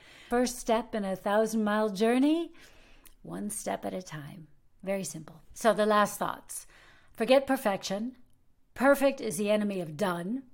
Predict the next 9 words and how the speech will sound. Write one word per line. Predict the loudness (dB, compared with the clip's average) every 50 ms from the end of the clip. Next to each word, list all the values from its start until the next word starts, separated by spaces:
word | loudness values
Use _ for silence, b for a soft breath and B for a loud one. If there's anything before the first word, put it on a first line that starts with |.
| _ _ -8
Just | -6 -6 -4 -4 -6 -2
do | 0 0 2
it | 0 0 -2 -6 -10
because | -12 -8 -6 -6 -6 -6 -8
good | -6 0 4 4 4 4
enough | 2 0 0 -4 -6 -8 -10 -12
is | -12 -4 -2 -2 -2 0
good | 4 4 4 6 6
enough. | 4 4 4 2 0 -2 -4 -10 -16 -18 -18